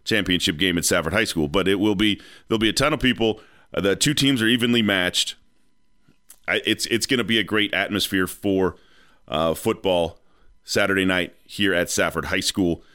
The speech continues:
That game kicks off at six o'clock and, uh, I would, um, I would, I don't know what time they open the gates. I was not privy to that information this week, but I would, uh,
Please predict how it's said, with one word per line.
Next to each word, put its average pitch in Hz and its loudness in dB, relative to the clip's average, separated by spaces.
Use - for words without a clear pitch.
That 101 0
game 104 0
kicks 101 -4
off 95 0
at 82 -2
six - 0
o'clock 95 -2
and, 85 0
uh, 82 0
I 101 0
would, 113 2
um, 110 0
I 120 0
would, 139 2
I 127 0
don't 156 -2
know 143 2
what 139 2
time 120 0
they 107 4
open 110 2
the 101 2
gates. 98 -2
I 85 0
was 90 2
not 92 0
privy 90 0
to 87 2
that 87 2
information 87 0
this 90 0
week, 95 -2
but 101 0
I 113 2
would, 120 4
uh, 107 2